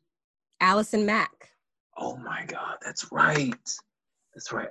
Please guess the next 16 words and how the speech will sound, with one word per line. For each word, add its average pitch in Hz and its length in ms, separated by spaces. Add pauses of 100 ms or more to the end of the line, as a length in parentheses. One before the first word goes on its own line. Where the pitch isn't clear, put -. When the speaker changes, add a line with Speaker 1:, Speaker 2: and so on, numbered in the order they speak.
Speaker 2:
I - 60
read 120 240
a 117 80
little 113 300
bit 107 160
about 110 240
that, 101 160
but 104 100
I 104 80
didn't 117 200
go 113 160
too 110 220
deep 110 300
into - 280 (100)
it. 156 60
Speaker 1:
Yeah. 143 420